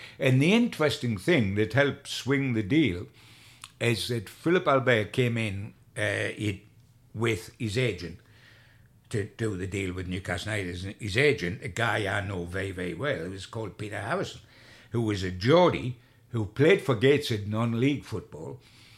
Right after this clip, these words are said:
had gone out to play for Charleroi in, in, in Belgium, and he was a central defender. And Peter Harrison had played centre half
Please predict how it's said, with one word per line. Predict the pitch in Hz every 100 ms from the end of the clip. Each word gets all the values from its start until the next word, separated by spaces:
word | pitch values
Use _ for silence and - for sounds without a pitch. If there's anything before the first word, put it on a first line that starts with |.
| - -
had | 131 120 -
gone | 151 175
out | 156 135
to | 123
play | - 120
for | 107 113 107 107 - - - -
Charleroi | - 135 127 95 80 92 101
in, | 101 92
in, | 101 - 98 95 - - _ _
in | 101 92
Belgium, | 92 113 95 - 113 - - - -
and | 113
he | 104
was | 104 92
a |
central | 87 131 120 120 98
defender. | 87 90 120 113 78 87 - -
And | - 139 127 - - -
Peter | - 180 151
Harrison | 147 156 123 107
had | 95
played | 127 139 117
centre | - 143 135 131
half | 110 110 151 98 98